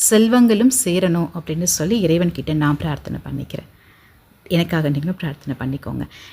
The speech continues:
இந்த பதிவுல கொடுத்திருக்கக்கூடிய ஒவ்வொரு குறிப்பும் உங்களுக்கு பயனுள்ளதா அமைஞ்சிருக்கும்னு நம்புறேன். பிடிச்சிருந்தா மறக்காம ஒரு லைக்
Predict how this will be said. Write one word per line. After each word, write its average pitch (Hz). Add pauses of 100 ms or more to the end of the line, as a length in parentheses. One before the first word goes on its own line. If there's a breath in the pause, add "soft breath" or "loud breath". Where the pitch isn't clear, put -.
இந்த 190
பதிவுல 240
கொடுத்திருக்கக்கூடிய 190
ஒவ்வொரு 202
குறிப்பும் 196
உங்களுக்கு 160
பயனுள்ளதா 170 (100)
அமைஞ்சிருக்கும்னு 160
நம்புறேன். 147
பிடிச்சிருந்தா 202
மறக்காம 170
ஒரு 170
லைக் 151